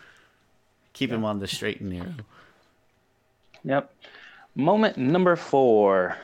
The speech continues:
Speaker 2: Sokka and Toph hang on for
Speaker 1: Gosh.
Speaker 2: dear life.
Speaker 1: Tearing up
Speaker 2: This
Speaker 1: already.
Speaker 2: is, <laughs> it's funny 'cause honestly, kinda compared to the other moments, this moment,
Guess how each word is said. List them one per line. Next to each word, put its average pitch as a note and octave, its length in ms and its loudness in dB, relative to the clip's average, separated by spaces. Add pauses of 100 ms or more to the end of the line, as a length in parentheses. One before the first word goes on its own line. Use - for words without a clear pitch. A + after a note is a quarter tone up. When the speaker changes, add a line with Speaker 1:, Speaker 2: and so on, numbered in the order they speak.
(160)
Speaker 2:
Sokka D3 500 0
and A#2+ 120 0
Toph B2 320 0
hang A#2+ 380 -2
on A2 400 2
for G#2+ 140 -2
Speaker 1:
Gosh. G2 100 -2
Speaker 2:
dear G#2+ 180 4
life. F#2 400 -2 (140)
Speaker 1:
Tearing A2 280 -2
up G#2 160 -4
Speaker 2:
This F3 220 0
Speaker 1:
already. F#3+ 220 6
Speaker 2:
is, - 320 -10 (480)
<laughs> - 180 -6 (460)
it's E3+ 100 0
funny A3 160 4
'cause F3+ 140 2 (580)
honestly, A#3 260 2
kinda A3+ 200 0
compared F#3 320 0
to E3 40 -4
the C3 140 4
other B2 100 4
moments, D3+ 360 2
this B2+ 160 0
moment, C3 440 2